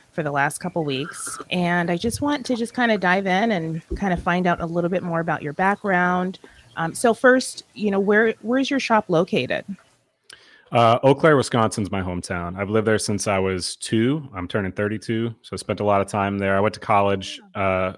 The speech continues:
Speaker 2: up in Duluth, Minnesota, and I went to the Minneapolis area for a year. But generally, like, almost my whole life, I've lived in Eau Claire, which is, uh, ninety miles east of Minneapolis. To give people, like, an idea, it's, like, central Wisconsin,
Speaker 1: Gotcha.
Speaker 2: so it's cold.
Speaker 1: <laughs> It's
Speaker 2: Yeah.
Speaker 1: cold.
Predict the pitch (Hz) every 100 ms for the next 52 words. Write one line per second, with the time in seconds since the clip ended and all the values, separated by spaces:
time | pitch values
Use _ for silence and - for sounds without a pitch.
0 | - 104 98 92 95 135 135 131 123 -
1 | 123 123 123 117 98 92 95 98 95 -
2 | - 101 92 101 101 101 104 95 104 95
3 | 95 - 98 95 95 95 92 92 120 117
4 | 110 110 113 104 107 98 - 113 113 107
5 | 107 95 101 95 92 95 92 95 90 92
6 | 90 87 92 90 92 90 - 92 87 92
7 | 87 87 104 104 117 107 101 98 98 92
8 | 101 90 87 85 - 101 - - 95 -
9 | 95 90 87 - 87 82 90 92 95 -
10 | - - 104 92 107 98 _ _ _ _
11 | - - 98 92 104 101 - - 98 92
12 | - - 113 82 - _ _ _ _ _
13 | _ - 302 285 302 - 277 - - -
14 | 92 90 85 107 - 95